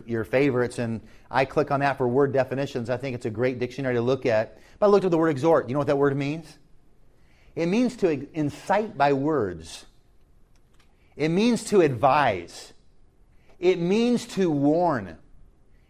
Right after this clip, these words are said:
It means to caution. And I just quoted to you a moment ago, Isaiah fifty-five eleven. "But God's word will not return void.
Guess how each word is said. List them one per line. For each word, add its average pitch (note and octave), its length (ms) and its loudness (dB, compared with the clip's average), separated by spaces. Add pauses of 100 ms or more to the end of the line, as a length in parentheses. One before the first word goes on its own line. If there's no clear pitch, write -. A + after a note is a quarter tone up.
It E3 220 0
means G#3+ 480 4
to - 140 -4
caution. F3 680 2 (1000)
And E3 80 0
I F#3+ 80 8
just F#3+ 180 2
quoted G3 340 6
to F3+ 100 -2
you E3+ 60 8
a E3 40 4
moment F#3+ 220 4
ago, E3 120 10
Isaiah D#3 320 8
fifty-five F3 500 6
eleven. E3+ 440 8 (480)
"But E3+ 140 6
God's G3 280 10
word A3 140 10
will G3+ 80 8
not A3 180 4
return E3 300 2
void. A#2 300 6